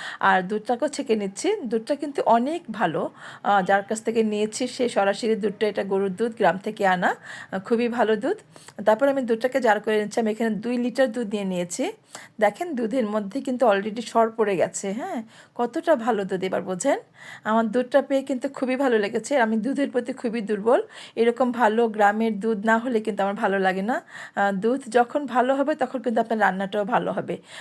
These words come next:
আর পিঠা পায়েস যেটাই করেন দুধের জন্য কিন্তু ভালো হয়, তাই না?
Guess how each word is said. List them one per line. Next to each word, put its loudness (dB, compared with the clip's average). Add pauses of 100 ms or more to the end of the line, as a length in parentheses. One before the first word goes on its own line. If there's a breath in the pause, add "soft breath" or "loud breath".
আর 0
পিঠা -4
পায়েস 0
যেটাই 0
করেন 0
দুধের -2
জন্য -4
কিন্তু -6
ভালো 0
হয়, -2
তাই -6
না? -4